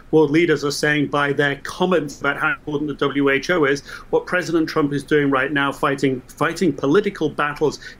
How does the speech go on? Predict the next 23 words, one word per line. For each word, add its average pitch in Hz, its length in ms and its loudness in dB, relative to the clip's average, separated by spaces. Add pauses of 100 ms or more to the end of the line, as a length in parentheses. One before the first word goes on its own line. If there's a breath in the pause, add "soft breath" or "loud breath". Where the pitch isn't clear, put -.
is 160 200 4
not 165 460 2
the 170 120 2
real 156 300 4
issue 147 320 0
facing 143 420 -2
the 131 80 0
world 131 300 2
right 123 200 0
now. 131 260 0
And 143 140 2
it 147 220 -2
belittles 147 520 2 (480 loud breath)
the 143 100 2
United 143 360 2
States, 143 520 -2
uh, 139 220 0
to 147 140 0
find 147 320 0
itself 143 420 0 (120)
in 151 400 4 (180 loud breath)
this 151 380 -2 (240)
position, 143 680 -2